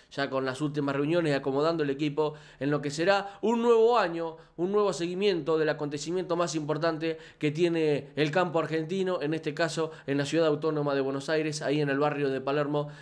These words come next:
en el predio que tiene la Sociedad Rural Argentina.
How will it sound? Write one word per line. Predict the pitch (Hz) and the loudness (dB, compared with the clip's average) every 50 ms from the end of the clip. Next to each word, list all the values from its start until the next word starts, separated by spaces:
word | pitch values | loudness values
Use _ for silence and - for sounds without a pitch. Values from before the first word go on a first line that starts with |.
| - | -4
en | - 143 | 0 2
el | 175 175 165 | 2 2 4
predio | 151 202 196 180 165 165 143 | 4 4 4 4 2 0 0
que | 143 139 | -4 -4
tiene | 139 156 156 151 | -4 -2 -2 -2
la | 143 135 | -2 -2
Sociedad | 131 131 123 - 143 139 | -4 -6 -8 -6 -4 -4
Rural | 139 135 139 139 139 131 - - - - | -2 0 0 0 0 -2 -4 -12 -16 -8
Argentina. | - 120 131 131 131 131 123 113 107 107 101 98 95 92 92 | -4 -4 -4 -4 -4 -6 -8 -8 -8 -8 -8 -8 -10 -12 -12